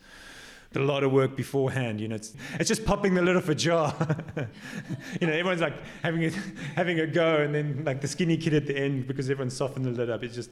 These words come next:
you know, anyway. <laughs> But that was amazing, a lot of work from Tio, and it was, it was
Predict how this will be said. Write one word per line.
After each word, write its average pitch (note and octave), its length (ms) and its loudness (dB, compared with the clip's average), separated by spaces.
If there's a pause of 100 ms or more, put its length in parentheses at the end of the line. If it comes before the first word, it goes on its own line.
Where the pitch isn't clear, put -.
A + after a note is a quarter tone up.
you G#2 100 -8
know, F#2+ 120 -8 (280)
anyway. F#2 240 -8 (420)
<laughs> E3 480 -14
But B2 200 0
that C#3 120 4
was C3+ 160 6
amazing, C3 380 4
a - 20 4
lot A#2+ 120 6
of A#2+ 60 2
work A#2+ 160 4
from A2+ 200 -2
Tio, A2 300 2
and G2+ 100 0
it F#2 100 -6
was, F#2+ 260 -6
it G2 140 -2
was - 420 -8